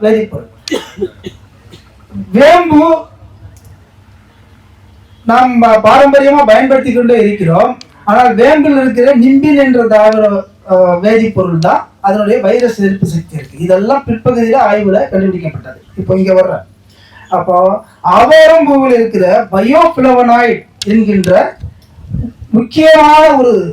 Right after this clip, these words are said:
தாவர வேதிப்பொருள் நிறைய உணவுப் பொருள்கள்ல கிடைக்கிறது இல்ல.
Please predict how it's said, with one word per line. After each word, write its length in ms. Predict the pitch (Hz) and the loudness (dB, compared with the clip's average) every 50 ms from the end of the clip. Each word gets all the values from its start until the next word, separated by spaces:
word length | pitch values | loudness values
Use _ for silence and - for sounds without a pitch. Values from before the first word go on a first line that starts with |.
| - _ - - | -12 _ -14 -4
தாவர 360 | - 208 226 240 247 240 240 226 214 | -2 0 2 2 2 2 2 0 0
வேதிப்பொருள் 840 | 196 196 214 220 220 214 208 - 165 160 156 156 165 175 185 196 190 185 185 - - - - - - - - - - _ _ - - _ - | 0 0 0 0 0 -2 -4 -4 -4 -2 0 0 0 0 0 0 0 -2 -4 -6 -14 -20 -20 -20 -20 -20 -20 -20 -20 _ _ -20 -20 _ -6
நிறைய 680 | 196 196 214 254 269 285 294 311 339 349 339 320 - | -4 -2 -2 -2 -2 -4 -4 -4 -2 0 0 2 2
உணவுப் 320 | 240 247 254 254 254 - | 0 0 0 0 -2 0
பொருள்கள்ல 480 | 233 226 220 214 202 196 190 185 180 - - 143 - - - _ - - _ _ - _ - - | -2 -2 -2 -2 -2 -2 -2 0 0 -2 -2 -2 -4 -8 -12 _ -20 -20 _ _ -20 _ -14 -8
கிடைக்கிறது 480 | 208 202 202 196 196 190 180 165 160 | -6 -4 -2 -2 -2 -2 -4 -2 -4
இல்ல. 180 | 156 143 143 160 | -6 -4 -4 -2